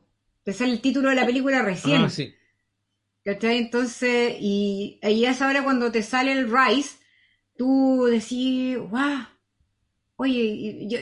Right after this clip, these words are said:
Speaker 1: y se me había pasado súper corto ese, ese lapso de tiempo y ya cuarenta minutos viendo la película y estaba ya, ya metida y quería saber qué pasaba. Y a lo mejor puede ser donde no había vi-, no había visto películas de ese corte antes,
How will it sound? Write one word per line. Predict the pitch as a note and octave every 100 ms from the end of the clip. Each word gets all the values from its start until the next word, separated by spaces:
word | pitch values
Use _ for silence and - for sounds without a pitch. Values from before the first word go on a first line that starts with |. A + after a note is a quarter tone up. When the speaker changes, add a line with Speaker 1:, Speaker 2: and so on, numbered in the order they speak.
| A#3
Speaker 1:
y | G#3+
se | A#3
me |
había | C4+ C#4+
pasado | C#4+ E4 C#4+
súper | D4 -
corto | E4 - F4+
ese, | F4 E4
ese | D#4 D4+
lapso | D#4+ D#4 D#4+
de | D4+
tiempo | E4 E4 D4
y | D4
ya | C#4+ D#4
cuarenta | C#4 C#4+ D4+
minutos | C#4 D#4 C#4+
viendo | D4 D#4
la | D#4
película | C4 C4+ D4 C#4+
y |
estaba | - C#4+ D4 B3
ya, | C#4 C#4 G#3
ya | C#4
metida | C#4 A#3 C4 G#3+
y | F3+
quería | F3+ G#3+ G#3+
saber | A3+ A3+
qué | G#3
pasaba. | D#3 A3 G3+ D3 - _ - - _
Y | G3+
a | A3
lo |
mejor | A3+ D4 D4
puede | C#4+ C#4
ser | C#4+
donde | C#4+ C4+ C4
no |
había | C4 C4+
vi-, | C#4+ C#4
no | B3
había | B3 B3+
visto | C4 D4
películas | C4 C4+ C#4 A#3
de | C4
ese | C#4 C#4
corte | B3+ C4 D4
antes, | C4+ G#3+ - C4+